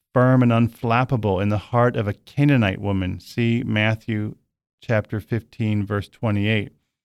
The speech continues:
And Jesus laments when he sees the absence of faith in a synagogue of Nazareth.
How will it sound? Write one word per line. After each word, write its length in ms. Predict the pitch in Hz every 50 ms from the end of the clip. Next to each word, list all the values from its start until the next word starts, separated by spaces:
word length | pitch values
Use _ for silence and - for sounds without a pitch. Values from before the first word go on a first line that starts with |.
| _ _ _ _ _ -
And 160 | 117 117 110
Jesus 440 | 113 131 131 131 123 131 117 - -
laments 580 | 123 117 113 117 127 147 151 127 107 - -
when 140 | - 113 110
he 120 | 110 117 113
sees 460 | - - - - 120 120 117 110 -
the 160 | 117 107 98
absence 580 | - 110 117 135 147 139 - - 117 104 - -
of 120 | 110 95
faith 480 | - - - 110 104 98 98 95 - 113
in 80 | 113
a 60 | 107
synagogue 680 | 101 - - - 135 127 123 113 101 98 95 98 98 95
of 120 | 92 90
Nazareth. 680 | 101 107 104 104 110 110 - - 101 95 92 90 -